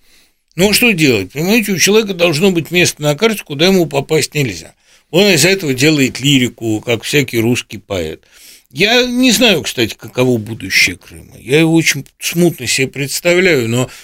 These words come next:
тут же, понимаете, что я не скажи, это будет немедленно призыв к нарушению формальной целостности России, поэтому я,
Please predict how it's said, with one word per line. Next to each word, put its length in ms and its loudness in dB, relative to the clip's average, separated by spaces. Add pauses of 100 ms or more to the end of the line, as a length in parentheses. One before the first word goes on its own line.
(140)
тут 160 2
же, 120 2
понимаете, 480 2
что 220 2
я 140 4
не 160 0
скажи, 560 2 (200)
это 220 0
будет 300 2
немедленно 500 2
призыв 540 2
к 80 -14
нарушению 640 2
формальной 500 2
целостности 640 0
России, 440 2
поэтому 400 -2
я, 200 2